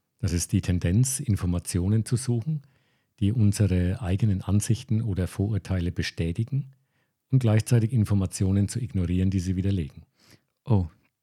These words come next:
Speaker 2: der ist wirklich gemein, weil es so komfortabel ist, nur das zu hören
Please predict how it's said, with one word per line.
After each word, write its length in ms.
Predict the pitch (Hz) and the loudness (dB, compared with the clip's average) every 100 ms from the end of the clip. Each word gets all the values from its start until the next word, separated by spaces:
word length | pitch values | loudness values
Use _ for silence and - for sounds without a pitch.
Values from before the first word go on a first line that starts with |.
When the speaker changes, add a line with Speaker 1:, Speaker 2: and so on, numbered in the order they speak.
| _ | _
Speaker 2:
der 140 | 113 107 | 0 0
ist 300 | 101 - - | -2 -6 0
wirklich 360 | 107 101 95 | 0 0 -6
gemein, 360 | - 92 90 85 - _ _ _ _ _ | -4 -2 -2 -4 -8 _ _ _ _ _
weil 180 | - 104 | 0 0
es 160 | 104 - | 0 -2
so 140 | 127 | -4
komfortabel 720 | 131 127 120 110 113 117 107 | 0 2 2 -2 -2 -2 -2
ist, 300 | 104 107 - _ _ _ _ | -4 -6 -10 _ _ _ _
nur 240 | - 127 156 | 0 2 2
das 280 | 127 131 - | 0 -2 -4
zu 160 | 113 | -4
hören 360 | 107 113 104 | -2 -2 -4